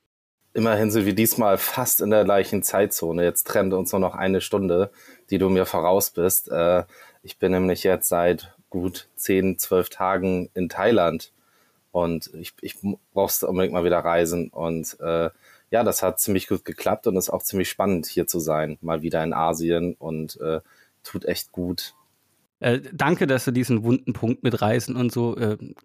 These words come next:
Speaker 2: gleich mal richtig schön mir reinreibst. Also wir sind ja hier noch in unserem goldenen Käfig, also, ähm, sehr sicher, aber halt fühlt sich inzwischen, äh, immer mehr wie eine Gummizelle an, aber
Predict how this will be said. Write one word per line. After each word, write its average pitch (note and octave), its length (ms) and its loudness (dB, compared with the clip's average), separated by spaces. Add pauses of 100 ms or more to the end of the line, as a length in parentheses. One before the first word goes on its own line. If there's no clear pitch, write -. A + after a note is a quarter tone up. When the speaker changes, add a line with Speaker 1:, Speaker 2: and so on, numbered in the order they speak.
(160)
Speaker 2:
gleich A2 260 0
mal G#2+ 320 0 (240)
richtig A#2 420 -4
schön A#2 200 2
mir A2+ 180 2
reinreibst. A2 640 2
Also A2 340 0 (100)
wir A#2 240 0
sind B2 140 2
ja B2 80 4
hier A#2 180 2
noch A#2+ 180 0
in B2 80 0
unserem A#2 560 -2
goldenen A2+ 680 4
Käfig, C3+ 640 0
also, A2+ 380 -2 (220)
ähm, G2+ 340 -4
sehr G2+ 380 0
sicher, C#3+ 400 -2
aber G#2 320 -2
halt B2 220 -2 (680)
fühlt F3 240 2
sich - 140 -2
inzwischen, C#3+ 500 0 (120)
äh, A#2 360 0 (540)
immer D3+ 160 2
mehr B2 320 2
wie A#2 140 -4
eine G#2 420 0 (120)
Gummizelle C3 680 2
an, D3+ 260 -4
aber - 400 -2